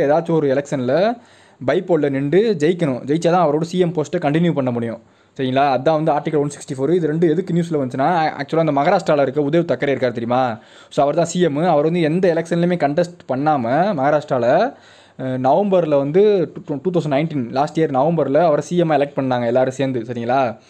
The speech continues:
So அவர் இந்த மே twenty twenty-க்குள்ளே ஏதாவது ஒரு எலெக்ஷனில் நின்றுக்கணும், அசெம்பிளி எலெக்ஷனில் அவர் நின்று ஜெயிச்சிருக்கணும். So கொரோனானால அவரால் நிற்க முடியல. So அதனா-, அதனால என்னன்னா, அந்த ஸ்டேட் லெஜிஸ்லேட்டிவ் கவுன்சில்னு இருக்குது, சரிங்களா? இது வந்து என்னன்னா, ஒரு அப்பர் ஹவுஸ் மாதிரி, ஸ்டேட்டோட அப்பர் ஹவுஸ் மாதிரி. So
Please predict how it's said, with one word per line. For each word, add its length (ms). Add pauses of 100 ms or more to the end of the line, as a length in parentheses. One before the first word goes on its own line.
(220)
So 120
அவர் 180
இந்த 120 (100)
மே 140
twenty 260
twenty-க்குள்ளே 440
ஏதாவது 220
ஒரு 80
எலெக்ஷனில் 440
நின்றுக்கணும், 440
அசெம்பிளி 280
எலெக்ஷனில் 380 (460)
அவர் 200 (340)
நின்று 380
ஜெயிச்சிருக்கணும். 540
So 120 (220)
கொரோனானால 460
அவரால் 240
நிற்க 180
முடியல. 280 (440)
So 140
அதனா-, 300
அதனால 360
என்னன்னா, 280
அந்த 120
ஸ்டேட் 300
லெஜிஸ்லேட்டிவ் 440
கவுன்சில்னு 520
இருக்குது, 300
சரிங்களா? 300
இது 140
வந்து 180
என்னன்னா, 280
ஒரு 80
அப்பர் 300
ஹவுஸ் 200
மாதிரி, 200
ஸ்டேட்டோட 380
அப்பர் 220
ஹவுஸ் 200
மாதிரி. 180 (540)
So 80